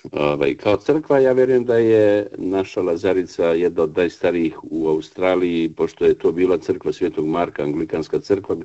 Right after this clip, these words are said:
koja je podignuta negde hiljadu osamsto osamdeset i četvrte, mislim,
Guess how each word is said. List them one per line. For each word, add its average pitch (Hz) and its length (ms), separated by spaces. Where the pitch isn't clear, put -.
koja 85 140
je 78 100
podignuta 90 500
negde 90 380
hiljadu 95 260
osamsto 95 440
osamdeset 85 640
i 82 360
četvrte, - 480
mislim, 92 420